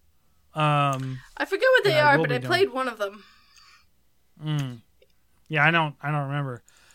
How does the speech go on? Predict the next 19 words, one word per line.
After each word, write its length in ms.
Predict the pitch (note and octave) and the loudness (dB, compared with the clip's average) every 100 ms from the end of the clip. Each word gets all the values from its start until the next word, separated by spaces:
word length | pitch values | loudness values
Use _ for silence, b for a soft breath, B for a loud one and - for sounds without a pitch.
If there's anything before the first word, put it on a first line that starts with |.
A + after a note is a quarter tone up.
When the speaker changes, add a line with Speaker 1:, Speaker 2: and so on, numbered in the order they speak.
| b - | b -4
Speaker 1:
Uh, 200 | C#3+ C#3+ | 0 2
we're 100 | D#3+ | 2
gonna 140 | F3 D#3+ | 0 0
do 140 | D3+ | 0
those 220 | D3 D3+ | 0 0
after 220 | D3+ C#3+ | -2 -2
we 100 | D3 | -6
finish 360 | C3 D3+ C#3+ B2 | -6 -4 -4 -6
it, 60 | C#3+ | -8
and 120 | B2+ | -10
of 60 | |
course 240 | B2 D#3 C#3 | -6 -4 -4
we're 60 | D3 | -4
gonna 180 | D3+ | -4
get 140 | C3+ C3 | -4 -4
back 240 | C#3+ C3+ | -4 -4
into 120 | C3+ | -6
crown 340 | A#2+ D#3+ E3 D#3+ | -6 -2 0 0
hunting. 460 | C#3+ B2+ C3+ B2 | -4 -6 -12 -12